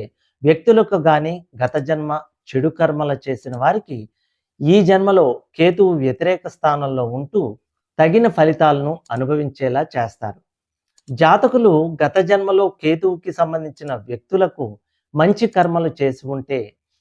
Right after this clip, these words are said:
ఈ జన్మలో తమ జీవితంలో అత్యున్నత విజయాలను అందిస్తాడు. అదే ఒకవేళ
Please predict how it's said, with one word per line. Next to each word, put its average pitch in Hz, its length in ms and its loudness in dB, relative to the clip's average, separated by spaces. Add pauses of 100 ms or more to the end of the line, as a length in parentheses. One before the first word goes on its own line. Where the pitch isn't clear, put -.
(120)
ఈ 180 180 6
జన్మలో 165 460 2 (280)
తమ 143 200 0 (100)
జీవితంలో 170 680 0 (180)
అత్యున్నత 175 600 -6
విజయాలను 147 560 0 (120)
అందిస్తాడు. 113 580 -8 (440)
అదే 156 240 6
ఒకవేళ 170 480 4